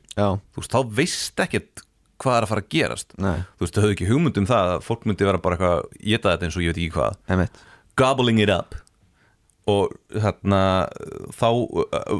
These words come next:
Speaker 2: vöknuðu þau sjálfsagt upp í vondan draum sem var sá að bara, „Já, æ, fuck, hvað er að gera núna?“
Speaker 1: Já.
Speaker 2: „Látum þá alla hætta með konunum sínum.“
Speaker 1: Já, já,
Speaker 2: Bara
Speaker 1: já.
Speaker 2: svona á einu bretti.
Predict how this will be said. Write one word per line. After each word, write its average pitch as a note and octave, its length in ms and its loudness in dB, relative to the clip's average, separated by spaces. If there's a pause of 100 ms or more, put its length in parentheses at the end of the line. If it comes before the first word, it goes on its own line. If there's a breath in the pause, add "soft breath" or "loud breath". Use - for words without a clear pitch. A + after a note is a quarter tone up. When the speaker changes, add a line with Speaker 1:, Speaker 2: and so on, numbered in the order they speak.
(220)
Speaker 2:
vöknuðu B2+ 440 0
þau A#2 160 2
sjálfsagt G2+ 340 -2
upp G#2 60 0
í G#2 80 2
vondan A2+ 280 2
draum G2 300 0
sem G2+ 160 -2
var F#2+ 140 2
sá - 160 0
að F2 260 2
bara, E2+ 240 2
„Já, A2+ 300 4
æ, E2+ 240 0
fuck, - 300 -12
hvað G2 120 2
er F#2+ 140 4
að - 40 -8
gera F#2 180 0
núna?“ E2+ 220 2
Speaker 1:
Já. F3+ 340 2
Speaker 2:
„Látum D#3+ 300 2
þá D#3 120 2
alla E3 380 0
hætta D3+ 180 -2
með C3+ 100 0
konunum A2 320 2
sínum.“ E2 240 0 (320 soft breath)
Speaker 1:
Já, G#2+ 100 2 (240)
já, G#2 100 2
Speaker 2:
Bara G#2 60 4
Speaker 1:
já. G2+ 80 4
Speaker 2:
svona C#3+ 120 4
á D#3+ 120 2
einu G3 200 2
bretti. C#3 360 0